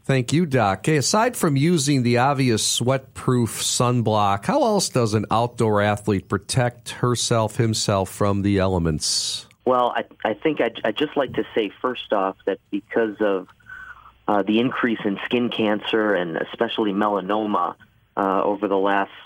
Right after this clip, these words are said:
Speaker 2: uh, several decades, um, there are actually over ninety-six thousand new cases, um, that are predicted for two thousand nineteen, and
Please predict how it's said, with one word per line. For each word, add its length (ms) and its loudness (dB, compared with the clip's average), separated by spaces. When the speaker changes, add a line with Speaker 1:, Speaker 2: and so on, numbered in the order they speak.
Speaker 2:
uh, 240 -2
several 400 -2
decades, 520 -4
um, 420 0
there 140 2
are 80 2
actually 300 -2
over 240 0
ninety-six 720 -2
thousand 520 0
new 140 0
cases, 640 -2
um, 420 -2
that 120 0
are 100 0
predicted 680 -4
for 140 -2
two 240 -2
thousand 440 -2
nineteen, 640 -2
and 160 -4